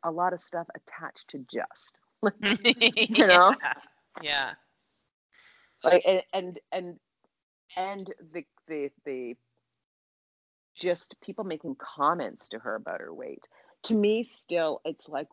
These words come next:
Speaker 1: why? Like, people actually, like, stopping, like, their car or,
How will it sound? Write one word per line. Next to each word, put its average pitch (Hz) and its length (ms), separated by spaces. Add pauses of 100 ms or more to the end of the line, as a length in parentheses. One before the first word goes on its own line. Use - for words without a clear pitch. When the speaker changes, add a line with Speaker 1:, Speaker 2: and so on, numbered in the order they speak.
(140)
Speaker 1:
why? 170 440 (260)
Like, 196 120
people 214 420
actually, 165 300 (360)
like, 160 180
stopping, 151 840 (100)
like, 147 140 (1040)
their 180 220
car 156 760
or, 147 220